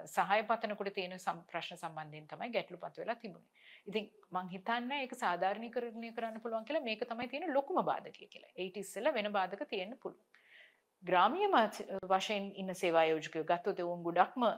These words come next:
හුඟක්ම අවිධිමත් ක්ෂේත්‍රය කියලා අපිට හිතන්න පුළුවන්. ඔවුන්ට පළවෙනි දහය ඇතුළතවත් තිබුණේ නැහැ කම්කරු නීති ගැන. මොකද ඔවුන් කම්කරු නීති වටේ වැඩ කරන්නට,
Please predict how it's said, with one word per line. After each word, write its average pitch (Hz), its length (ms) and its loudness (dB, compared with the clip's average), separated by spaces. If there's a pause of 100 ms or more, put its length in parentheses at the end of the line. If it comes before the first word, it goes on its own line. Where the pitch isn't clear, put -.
හුඟක්ම 190 420 -2
අවිධිමත් 175 420 0
ක්ෂේත්‍රය 160 380 -6
කියලා 156 180 -4
අපිට 156 180 -12
හිතන්න 143 320 -6
පුළුවන්. 262 340 0 (520)
ඔවුන්ට 285 280 4 (1500)
පළවෙනි 226 340 8
දහය 226 280 10
ඇතුළතවත් 381 580 12
තිබුණේ 320 360 6
නැහැ 349 80 -6
කම්කරු 302 340 4
නීති 165 240 -6
ගැන. - 220 -8
මොකද 269 200 2
ඔවුන් 311 260 4
කම්කරු 262 440 6
නීති 285 300 -2
වටේ 254 460 8
වැඩ 233 220 10
කරන්නට, 240 440 2